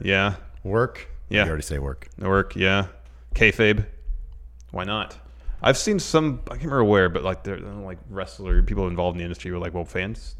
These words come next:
Speaker 1: you're not in the industry. You shouldn't use those terms."
Speaker 2: Yeah. No, I've seen several wrestlers do
Speaker 1: Yeah.
Speaker 2: that. And, uh, I, it's stupid.
Speaker 1: Mm-hmm.
Speaker 2: Like, okay, at what point am I let, like, if I go through training and have a match, am I then allowed to say a word?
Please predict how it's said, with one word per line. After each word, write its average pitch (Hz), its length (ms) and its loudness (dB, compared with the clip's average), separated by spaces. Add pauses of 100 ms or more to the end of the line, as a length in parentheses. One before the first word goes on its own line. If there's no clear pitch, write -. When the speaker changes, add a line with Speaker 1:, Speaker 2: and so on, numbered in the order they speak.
Speaker 1:
you're 101 100 -10
not 110 120 -4
in - 40 -10
the 80 60 -10
industry. 87 300 -8
You 98 100 0
shouldn't 87 240 -4
use 85 100 -6
those 85 140 -6
terms." 90 420 -6
Speaker 2:
Yeah. 92 260 -2
No, 135 240 6
I've 104 240 2
seen 120 240 2
several 90 360 4
wrestlers 73 340 -2
do 147 80 0
Speaker 1:
Yeah. 98 200 6
Speaker 2:
that. 73 120 -6 (400)
And, 101 280 2
uh, 87 400 6 (100)
I, 104 60 0
it's - 260 -6
stupid. 76 600 2
Speaker 1:
Mm-hmm. 143 640 0
Speaker 2:
Like, 80 420 -4 (140)
okay, 92 440 -2
at 92 140 -2
what 107 200 2
point 120 240 2
am 117 80 2
I 110 140 2
let, 104 260 2
like, 87 220 -2
if 85 120 -4
I 87 100 0
go 87 160 0
through 85 180 -2
training 87 400 -2
and 82 100 -4
have 80 160 -4
a 78 80 -6
match, 78 580 -8 (640)
am 80 120 -4
I 80 120 -2
then 80 220 -2
allowed 78 520 -4
to - 100 -10
say 131 240 -2
a 131 100 0
word? 151 400 0